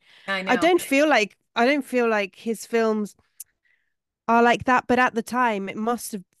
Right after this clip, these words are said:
Speaker 2: felt like he was doing something extremely innovative and, like, amazing.
Speaker 1: I think
Speaker 2: Um,
Speaker 1: you'd say that, yeah.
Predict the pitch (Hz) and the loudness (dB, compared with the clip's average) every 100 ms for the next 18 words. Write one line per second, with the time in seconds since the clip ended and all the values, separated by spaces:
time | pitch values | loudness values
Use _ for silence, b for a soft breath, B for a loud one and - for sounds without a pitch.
0 | _ _ - 233 214 - 208 190 185 _ | _ _ -6 -4 -4 -8 -6 -6 -8 _
1 | _ _ 233 233 214 247 240 220 226 214 | _ _ -2 -2 0 0 0 -2 -6 -6
2 | 202 - - 226 214 196 190 196 185 190 | -6 -8 -10 -8 -6 -4 -4 -4 -6 -8
3 | 185 170 170 165 165 _ _ 190 185 185 | -10 -10 -10 -10 -10 _ _ -6 -4 -4
4 | 175 165 156 - B B B 466 190 175 | -6 -10 -14 -18 B B B -4 2 4
5 | 175 170 165 170 269 269 262 196 190 202 | 2 0 -6 -10 -10 -8 -6 -6 -6 -4
6 | 180 170 | -6 -6